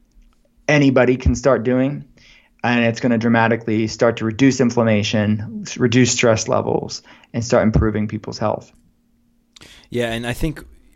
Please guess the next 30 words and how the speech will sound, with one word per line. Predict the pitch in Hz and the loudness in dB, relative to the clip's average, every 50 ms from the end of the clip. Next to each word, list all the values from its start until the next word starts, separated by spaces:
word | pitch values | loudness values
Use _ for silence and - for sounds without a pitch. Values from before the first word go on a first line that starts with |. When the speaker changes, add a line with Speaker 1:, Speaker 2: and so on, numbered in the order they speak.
| _ _ | _ _
Speaker 2:
you | - 123 | -16 -12
know, | 117 110 101 101 98 | -10 -10 -8 -8 -10
you, | 101 104 107 - | -10 -12 -12 -8
you | 117 117 113 | -8 -6 -6
said | - - 135 131 - | -2 0 0 0 0
some | - 113 101 | -2 -6 -8
things | - 113 110 107 98 | -6 -6 -6 -6 -6
that | 104 98 | -8 -8
are | 98 | -8
just | 101 98 - | -8 -10 -10
some | 101 95 98 | -10 -8 -6
real | 104 110 - | -4 -4 -4
easy | - 101 107 104 104 104 98 | -4 -6 -6 -4 -4 -4 -4
wins | 92 92 90 92 92 - | -4 -6 -6 -8 -8 -10
for | - 85 | -12 -10
people, | - - 87 80 - - 80 82 | -8 -8 -8 -8 -6 -8 -6 -4
right? | 87 92 95 90 | -2 -2 -2 -2
You | 76 95 | -4 -6
talked | - - 98 98 - - | -6 -4 -4 -4 -4 -4
about | 98 95 - | -6 -2 0
some | - 104 | 0 0
of | 98 | 0
the | 92 87 | 0 -2
foods | - - 107 101 95 | 0 2 2 2 2
they | - 98 | 0 -2
can, | 95 - 95 92 80 | -2 -2 -4 -8 -8
they | - 95 95 | -6 -6 -6
can | - 98 | -4 -4
eliminate, | 92 92 95 95 95 95 98 98 92 | -4 -2 -2 -2 -2 -2 -2 -2 -2
because | - - - 120 104 | -2 -2 -2 -2 -2